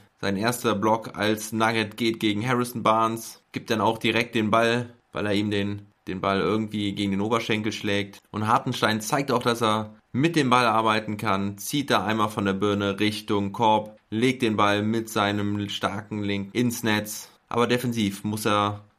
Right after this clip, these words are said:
noch gucken, dass er die Fouls reduziert. Nach fünfeinhalb Minuten steht er bei drei Fouls, auch wenn die nicht alle hätten gepfiffen werden müssen. Nuggets behalten so also ihre Führung. Erst Mitte des dritten Viertels gehen dann die Kings das erste Mal in Führung.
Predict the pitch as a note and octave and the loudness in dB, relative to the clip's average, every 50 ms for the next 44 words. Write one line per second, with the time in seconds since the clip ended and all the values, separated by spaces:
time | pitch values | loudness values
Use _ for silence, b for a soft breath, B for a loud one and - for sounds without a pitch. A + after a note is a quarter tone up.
0 | _ A2+ G#2+ - - C#3 - - B2+ A2+ A2 G#2+ A2+ A#2+ A2 A2 A2 G#2+ - - | _ -4 -4 -2 -4 -6 -4 -2 -2 0 0 0 0 -2 -2 -2 -4 -8 -4 0
1 | A#2 A#2 C3 C3 B2+ - - B2 A#2 A2+ A2+ - - B2 A#2 A2+ A2+ A2+ A2 G#2+ | 2 2 2 2 -2 -4 -4 -2 0 0 -2 -2 -2 0 0 0 0 0 -2 -4
2 | G#2+ G#2+ C#3 C3+ C3 - A#2+ A#2+ A2+ G#2+ A2 - A2+ A2 A2 A2+ - A2 G#2+ G2+ | -4 -2 -6 -6 -4 -2 0 0 0 0 -2 -4 -4 -4 -4 -4 -6 -6 -6 -6
3 | G#2 G2+ _ - - - C#3+ C#3+ C#3 A2+ A#2+ A#2 A#2 G#2+ G#2+ A2 G#2+ - A#2+ A2 | -8 -10 _ -10 -2 -2 2 2 2 2 2 2 2 2 2 0 0 0 0 2
4 | A2 A2+ A2+ A2 - - - - _ _ - G#2 A2 A#2 A2+ - A2+ G#2 G#2 G#2 | 2 2 0 -2 -6 -12 -14 -18 _ _ -2 0 2 2 2 0 0 0 0 0
5 | G2+ G#2 G#2 G2+ G2 G2+ G#2 G#2 G#2 - - - F2 F#2+ G2 G2 G#2 G2+ G2 - | 0 2 2 2 2 0 0 -2 -6 -10 -12 -8 -6 -2 0 0 0 -2 -2 -4
6 | G2+ F#2+ F#2+ - A#2 G#2+ - A2 G2+ G2+ G2 G2 G2 G2 G2 G2 - G2+ G2 F#2+ | -4 -4 -4 -6 -10 -10 -6 -4 -2 -2 0 0 0 0 -2 -2 -4 -6 -6 -6
7 | F#2 - - _ _ _ G#2 B2+ C#3+ D3+ D#3+ D#3 - - B2 A#2 B2+ C3+ C#3+ D3+ | -8 -10 -16 _ _ _ -2 -2 0 0 0 -2 0 0 0 2 2 2 2 0
8 | C#3+ C3 A#2 B2+ C3+ D3 C3+ E2 A2+ B2 B2 B2+ B2 A#2+ - F#2 B2 A#2 A2+ A2+ | 0 -2 0 0 2 2 2 2 0 0 0 0 -2 0 -2 -2 -2 -4 -4 -4
9 | - - D3 D3 D3 D#3 D#3 D3+ D3 B B B B B B - A2 C#3+ D3 - | -2 0 0 2 2 2 0 0 -2 B B B B B B -2 -2 -2 0 0
10 | D3 D#3 D3+ D3 C#3 C3+ - - D3+ D3 - B2+ - - D3 - G2+ G2 G2 G2 | -2 -2 -2 -2 -4 -6 -4 -4 -6 -6 -6 -6 -6 -4 -2 0 0 0 -2 -4
11 | - - A2 A2 G#2+ G#2 G2+ G#2 G2+ G2+ G#2 - C3 A#2+ A#2+ A#2+ - G2 G2 - | -6 -4 -4 -4 -2 -2 -2 -2 -4 -6 -6 -6 -6 -6 -6 -6 -6 -6 -4 -4
12 | - E2+ F2+ - - G2 F#2 F#2 F#2 - - G2+ F#2+ G2+ A2 A#2 B2 B2+ | -4 -4 -4 -4 -4 -4 -4 -4 -4 -4 -4 -4 -2 -2 -2 -4 -4 -8